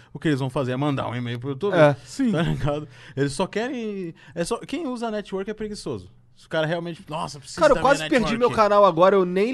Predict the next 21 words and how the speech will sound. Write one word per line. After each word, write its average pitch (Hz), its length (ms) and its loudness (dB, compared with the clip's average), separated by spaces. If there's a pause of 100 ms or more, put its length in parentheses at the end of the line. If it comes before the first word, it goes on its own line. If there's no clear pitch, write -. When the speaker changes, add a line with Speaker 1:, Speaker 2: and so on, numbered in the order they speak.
(120)
Speaker 2:
liguei 185 320 4
pros 175 200 -8
caras, 135 340 -2
porque - 160 -10
eles 143 100 -6
não 180 80 -6
vão 214 120 -4
resolver 202 260 -4
nada. 214 240 -6 (420)
Eu, 151 160 -4
eu 180 140 4
liguei 180 200 4
pra 202 100 0
um 208 40 6
amigo 196 240 2
meu 190 160 4
que 196 100 -10
resolve 196 260 0
muito 220 160 -8
mais 214 120 -2
rápido. 165 320 -2